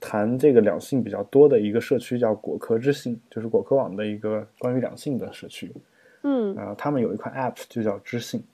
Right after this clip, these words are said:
Speaker 2: 哦。
Speaker 1: 这个 app 呢，它推出了性爱统计和性爱记录的功能。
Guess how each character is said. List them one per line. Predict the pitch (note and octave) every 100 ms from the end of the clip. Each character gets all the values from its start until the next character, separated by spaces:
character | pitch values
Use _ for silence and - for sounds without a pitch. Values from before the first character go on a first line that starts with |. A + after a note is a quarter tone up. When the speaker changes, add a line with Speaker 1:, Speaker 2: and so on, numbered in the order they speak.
| _ _ _ _ _ _ _
Speaker 2:
哦。 | G#3+ G#3 A#3 B3+ A#3 G#3
Speaker 1:
这 | F3
个 | C3+ -
app | C#3+ B2 - -
呢， | G2+ G2 - _ _ _ _ _ _
它 | - A2+ A2 G#2+ A2 A2
推 | - D#3
出 | D3+ E3
了 | A#2 A2
性 | - - D#3+
爱 | D3 A#2+
统 | - G#2+
计 | A2 D3
和 | A2+ A2+
性 | A#2 D3+ C#3
爱 | A2+
记 | - E3+
录 | D#3+
的 | A2+
功 | G#2+ A#2
能。 | C#3